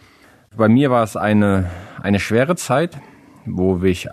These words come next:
verschiedene Enttäuschungen durchgelebt habe. Gerade ich hatte eine schwere Krankheitszeit, wo ich operiert wurde. Ich hatte am Kopf,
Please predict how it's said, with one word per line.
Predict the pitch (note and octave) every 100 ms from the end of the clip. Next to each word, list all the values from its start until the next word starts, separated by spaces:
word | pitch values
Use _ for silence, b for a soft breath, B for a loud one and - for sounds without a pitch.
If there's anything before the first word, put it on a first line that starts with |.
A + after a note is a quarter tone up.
| -
verschiedene | - F#2+ G#2+ G2+
Enttäuschungen | F2+ - A#2+ - A2+
durchgelebt | G2+ - G#2+ G#2 -
habe. | G#2+ G2
Gerade | E2 F#2 F2+ E2+
ich | -
hatte | E2+
eine | E2+ E2+
schwere | - F2 E2+
Krankheitszeit, | - A#2 A2+ - - G2+ A2 - b b b b b b b b b
wo | - F2+
ich | F2 E2+ - - - -
operiert | - - F#2+ G#2+ B2
wurde. | B2 A2+
Ich | G#2+
hatte | G2 D#2 D2+ -
am | E2+ E2+ -
Kopf, | G#2 - -